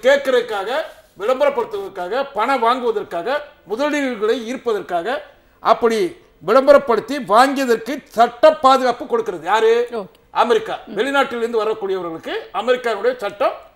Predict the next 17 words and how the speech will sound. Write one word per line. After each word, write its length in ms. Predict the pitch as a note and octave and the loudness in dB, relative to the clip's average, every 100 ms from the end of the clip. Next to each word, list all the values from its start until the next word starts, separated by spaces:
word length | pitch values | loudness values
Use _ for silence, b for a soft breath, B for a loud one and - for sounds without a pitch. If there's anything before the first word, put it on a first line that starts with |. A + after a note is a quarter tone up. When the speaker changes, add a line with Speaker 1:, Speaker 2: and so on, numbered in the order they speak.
| - | -4
Speaker 1:
அதுக்கு 320 | G#3+ G#3+ C4+ | -2 -2 -4
கொடுக்குது. 420 | B3+ G3 D3+ C3+ - _ b b b b _ - | -6 -6 -8 -14 -20 _ b b b b _ -2
அயலுறவு 840 | F#3+ C4 D#4 D#4+ D#4 C#4+ D4 E4+ A#3+ | 4 4 4 4 6 6 4 0 -2
ஊழல் 420 | C#4 D4+ D#4 - | -2 2 2 2
தடுப்பு 400 | A#3+ B3+ - C#4+ | 0 0 -4 -4
சட்டம் 420 | C4 B3+ C#4+ E4 D#4 - _ | -2 0 0 0 -2 -12 _
இதெல்லாம் 360 | G#3+ A#3+ B3 C#4+ | -4 0 0 2
பார்த்தோம் 340 | A#3 A#3 A#3 | 0 0 -2
செய்யுது. 280 | F#3+ F3 B2+ _ _ _ _ | -2 -6 -6 _ _ _ _
ஆனா 680 | - D3+ F3+ F3 F#3+ A3+ A3+ | -2 0 2 0 0 -2 -4
ஆய்வு 520 | - D#3+ A3+ C#4+ D4 C4 | -4 0 2 2 0 -2
அறிக்கைக்கு 540 | A#3 - G3 - E3+ | -2 -6 -8 -8 -8
பிறகு 520 | F3 F#3+ D3+ E3+ - _ _ _ _ _ | -6 -6 -6 -8 -10 _ _ _ _ _
இவர்கள் 380 | E3+ G#3 G3 F#3 | -8 -4 -4 -4
மிகப்பெரிய 720 | G3+ G#3 C#4 C#4+ C#4+ D#4 D4 | -4 0 0 0 -4 0 0
ஊழல் 280 | A#3+ A#3 G3 | 0 -2 -2
செய்திருக்கிறார்கள். 840 | G3 F#3+ E3+ E3 D3 E3+ C#3+ A#3 | -4 -6 -4 -4 -2 -6 -10 -14